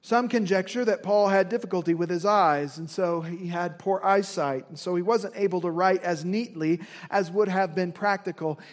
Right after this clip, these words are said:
He probably had to write with large letters. He even says that at one point to the Corinthians, "See what large letters I'm writing to you in,"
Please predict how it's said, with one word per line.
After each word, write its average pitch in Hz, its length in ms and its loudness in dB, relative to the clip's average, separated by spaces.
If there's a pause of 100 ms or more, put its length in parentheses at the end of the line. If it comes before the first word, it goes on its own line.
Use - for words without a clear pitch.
He 214 180 -2
probably 214 480 2
had 190 220 0
to 185 60 -2
write 196 300 0
with 180 160 -4 (200)
large 220 680 4 (240)
letters. 196 560 4
He 202 140 -4
even 196 240 -4
says 226 460 2
that 170 180 4
at - 120 -4
one 196 280 -4
point 196 480 -6 (180)
to 175 80 -18
the 165 80 -8
Corinthians, 165 920 -6 (480)
"See 208 260 -4
what 180 260 -2
large 170 400 0
letters 160 480 -2
I'm 156 240 -8
writing 156 440 -6
to 151 100 -12
you 135 200 -8
in," 131 220 -16